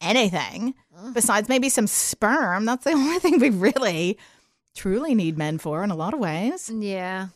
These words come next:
Speaker 2: I, I think that's 'cause we're sold this thing of, like, you shouldn't need a man. You should, you should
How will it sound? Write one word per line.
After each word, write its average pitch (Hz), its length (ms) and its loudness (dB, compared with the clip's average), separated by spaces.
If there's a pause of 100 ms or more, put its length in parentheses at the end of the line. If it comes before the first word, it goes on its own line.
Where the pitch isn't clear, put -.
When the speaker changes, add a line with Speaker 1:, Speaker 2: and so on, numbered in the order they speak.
(140)
Speaker 2:
I, 262 180 0
I 311 160 4
think 392 220 -2
that's 302 180 -2
'cause 330 160 -4
we're 320 160 -4
sold 277 300 2
this 254 180 0
thing 254 200 -2
of, 220 120 -6
like, 208 220 -2
you 233 100 -4
shouldn't 226 320 -6
need 214 280 -2
a 208 40 -2
man. 190 380 -4
You 202 140 -4
should, 196 240 -6 (180)
you 220 180 -4
should 208 420 -2